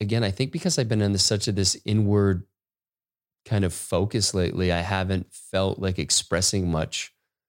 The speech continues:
through social media. And I just need to sit with that one a little bit more. Um, maybe I just continue to lessen the footprint. At the end of the day, it doesn't matter. It doesn't matter.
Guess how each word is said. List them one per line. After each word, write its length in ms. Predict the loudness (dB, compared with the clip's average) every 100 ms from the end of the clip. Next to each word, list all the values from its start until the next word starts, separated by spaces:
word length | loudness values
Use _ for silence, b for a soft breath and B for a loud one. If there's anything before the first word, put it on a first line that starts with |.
| _ _ _ _
through 160 | _ -2
social 400 | 0 0 0 2
media. 380 | 2 2 2 0
And 180 | 0
I 80 | -2
just 180 | -2 -2
need 140 | -2
to 60 | -2
sit 200 | -2 -2
with 120 | -2
that 120 | -2
one 100 | -2
a 60 | -2
little 180 | 0 -2
bit 200 | -4 -6
more. 340 | -6 -6 -10 -16 _ _ _ _ _ _ _ _ _ _
Um, 340 | -8 -4 -4 -6 _ _ -6
maybe 320 | -2 0 0
I 60 |
just 260 | 0 -2 -2
continue 400 | -4 -2 0 0
to 140 | 0 2
lessen 320 | 2 2 0
the 80 | -2
footprint. 480 | -4 -6 -4 -4 -4
At 120 | -4
the 100 | -2
end 100 | -2
of 80 | -2
the 60 |
day, 200 | -2 -2
it 100 | -2
doesn't 260 | -2 -4 -4
matter. 500 | -2 0 2 0 -4 _ _ _ _ _ _ _ _ _ _ _ _ _ _
It 120 | -16 -8
doesn't 320 | -2 -2 -2
matter. 480 | -2 -2 -2 -4